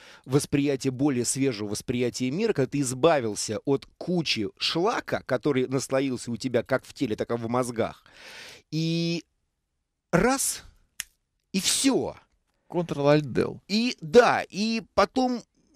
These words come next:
Speaker 1: вот мы вылезли с, и с Сергеем Решетниковым, и с Алексеем Мочеловым из, э, кабины Б О. Я тогда Алексея Мочелова пригласил в качестве штурмана, да, потому что я Лешу как журналиста приглашал в ряд моих проектов.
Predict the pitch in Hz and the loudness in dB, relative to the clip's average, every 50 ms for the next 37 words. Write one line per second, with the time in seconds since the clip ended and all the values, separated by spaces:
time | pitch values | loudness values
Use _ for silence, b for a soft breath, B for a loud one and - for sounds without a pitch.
0 | _ _ _ 175 185 208 - 220 240 240 262 285 277 247 175 170 175 165 151 135 | _ _ _ -2 -2 0 2 2 2 2 2 0 0 0 -2 0 0 0 0 0
1 | 120 - - - - - - - 165 180 175 - - - - - 196 196 190 196 | -4 -6 -6 -6 -6 -8 -8 -6 -4 -2 -2 -2 -2 -4 -2 0 0 2 2 0
2 | 185 160 185 190 180 160 156 156 170 - - 190 160 - 143 143 - - 143 139 | 0 0 2 2 2 2 2 0 0 2 2 0 0 0 -4 -4 0 0 0 2
3 | 139 139 139 143 143 143 143 143 131 - - - 165 165 160 151 - - 170 151 | 2 0 0 0 0 0 0 0 -2 -4 -4 -4 -2 -2 -2 -2 -2 0 0 0
4 | 147 143 143 - - 160 156 156 160 151 131 127 123 120 117 117 110 123 135 131 | 0 -2 -2 -2 -2 0 2 2 2 2 0 0 -2 -2 -4 -4 -2 -2 -2 -2
5 | 117 110 120 131 127 127 110 - - 143 139 131 139 143 131 127 117 135 139 139 | -2 -2 0 0 0 -2 -2 0 0 0 0 0 -2 -2 -2 -2 -2 0 0 0
6 | 135 135 - 147 147 143 143 135 - - 180 170 160 147 - - 170 160 214 233 | -2 -2 0 2 2 2 2 0 -2 -2 0 0 0 0 -2 -4 -2 0 0 0
7 | 208 - 147 131 120 139 139 - - 170 160 - - 143 131 - - - 147 147 | 0 -2 -4 0 0 0 0 0 -2 -2 -4 0 0 0 0 0 -4 -6 -6 -6
8 | - - 214 185 131 104 92 87 85 85 90 123 156 185 196 170 135 117 101 - | -4 -2 0 0 0 0 -4 -8 -10 -4 0 0 2 2 2 0 -2 -2 -4 -8
9 | 113 - - 123 123 135 - - - 123 101 98 110 120 123 127 117 - - - | -8 -4 -2 -2 -2 -2 -4 -4 -8 -10 -8 -8 -4 -2 -2 -2 -2 -4 -8 -10
10 | 110 101 110 117 - - 120 110 110 113 110 - - 107 104 95 - - 143 185 | -6 -4 -2 -2 -2 -2 -4 -2 -2 -2 -2 -4 -4 -6 -6 -6 -4 -2 -2 -2
11 | 233 247 - - 110 | -2 -2 -6 -12 -18